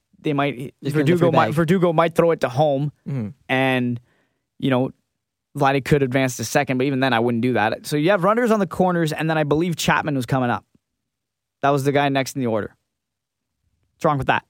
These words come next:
Speaker 1: All you need to do is put the ball in play. You get a solid double. You can either walk it off,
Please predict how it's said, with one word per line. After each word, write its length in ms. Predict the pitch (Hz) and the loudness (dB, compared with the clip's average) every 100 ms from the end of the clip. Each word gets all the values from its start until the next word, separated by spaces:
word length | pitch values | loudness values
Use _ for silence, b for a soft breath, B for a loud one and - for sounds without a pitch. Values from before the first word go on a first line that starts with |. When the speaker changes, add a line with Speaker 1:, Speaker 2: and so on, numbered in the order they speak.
| _ _ - | _ _ 2
Speaker 1:
All 100 | 180 | 4
you 80 | 202 | 4
need 140 | 190 | 0
to 40 | 170 | 0
do 60 | |
is 100 | 190 | 0
put 160 | - 160 | 2 2
the 60 | |
ball 220 | 151 170 170 | 2 0 2
in 100 | 156 | 0
play. 320 | 143 156 190 - _ _ | 0 0 -2 -8 _ _
You 120 | 139 139 | -2 0
get 100 | 165 | 0
a 60 | |
solid 340 | - 160 170 156 | 2 2 2 2
double. 280 | 147 196 | 2 2
You 160 | 180 143 | 0 -2
can 100 | 151 | -2
either 140 | 151 | 0
walk 260 | 131 147 156 | 2 0 0
it 80 | 139 | 0
off, 300 | 131 226 | 2 0